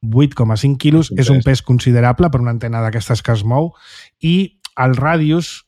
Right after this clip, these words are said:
Speaker 1: són, perdona que m'he equivocat abans, són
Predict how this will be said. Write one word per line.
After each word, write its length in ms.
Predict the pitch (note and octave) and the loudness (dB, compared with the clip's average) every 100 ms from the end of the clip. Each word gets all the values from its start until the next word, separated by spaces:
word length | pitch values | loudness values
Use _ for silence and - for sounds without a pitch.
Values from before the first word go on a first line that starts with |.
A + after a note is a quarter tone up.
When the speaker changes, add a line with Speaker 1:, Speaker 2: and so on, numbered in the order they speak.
| - | -14
Speaker 1:
són, 360 | - D3+ D3+ | -2 0 0
perdona 320 | C3 A#2+ C3+ | -4 -2 -2
que 100 | C3 | -4
m'he 180 | A#2+ B2 | -6 -6
equivocat 400 | A#2 B2+ A#2+ B2 | -2 -4 -2 -4
abans, 540 | A2+ A#2+ D3 D3 - _ _ _ _ _ _ - _ | -4 -4 -6 -8 -18 _ _ _ _ _ _ -20 _
són 360 | - F3+ C3+ | -2 0 0